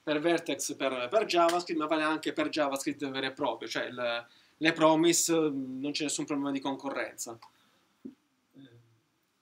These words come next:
Va bene. Ultimo passo, voglio registrare un consumatore, o anche detto attore,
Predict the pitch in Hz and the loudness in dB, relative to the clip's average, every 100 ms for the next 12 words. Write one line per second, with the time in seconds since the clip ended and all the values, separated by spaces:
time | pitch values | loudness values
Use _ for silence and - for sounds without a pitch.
0 | _ _ _ _ 190 127 - - _ _ | _ _ _ _ -6 -6 -10 -18 _ _
1 | _ _ _ - 180 180 294 277 254 - | _ _ _ -6 -4 0 0 0 0 0
2 | 262 262 - _ _ _ _ _ _ _ | 0 -4 -10 _ _ _ _ _ _ _
3 | _ _ _ _ _ _ _ _ _ _ | _ _ _ _ _ _ _ _ _ _
4 | _ _ 202 220 180 185 208 254 - 202 | _ _ -2 2 2 0 -4 -4 -4 -2
5 | 156 156 170 196 185 220 233 - 180 185 | -2 -2 -4 -4 -6 -2 -2 0 0 2
6 | 208 208 165 165 160 156 - 139 135 - | 0 -2 -2 -2 -2 -6 -10 -10 -8 -6
7 | - - 123 143 175 | -6 -6 -6 -6 -8